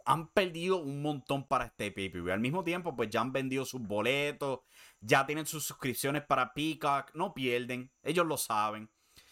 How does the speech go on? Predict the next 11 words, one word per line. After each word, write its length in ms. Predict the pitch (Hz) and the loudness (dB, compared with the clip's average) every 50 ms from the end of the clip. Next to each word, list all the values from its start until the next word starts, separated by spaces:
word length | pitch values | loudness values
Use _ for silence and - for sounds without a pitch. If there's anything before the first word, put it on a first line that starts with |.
| _ _ _ _ | _ _ _ _
Y 80 | - | 0
muy 160 | 127 131 135 127 | 2 2 2 4
probablemente 500 | 147 147 143 147 151 147 147 139 - 135 | 4 4 4 4 2 0 -4 -6 -8 -6
están 200 | _ - 139 135 | _ -4 0 0
guardando 340 | 139 131 127 127 131 135 | 0 0 0 -2 -2 0
las 100 | 135 131 | -2 -2
luchas 400 | 120 120 131 131 117 - 156 131 | -2 -4 -6 -8 -2 -2 -2 0
grandes 340 | 113 117 113 123 131 127 120 | 2 0 0 0 0 -2 -6
para 240 | _ - 117 110 104 | _ 0 0 0 0
sus 220 | - - 117 107 | -2 -4 -8 -8
shows 680 | - - - 117 120 131 135 127 120 107 - - - _ | -6 -2 0 2 2 2 0 -2 -4 -6 -8 -12 -12 _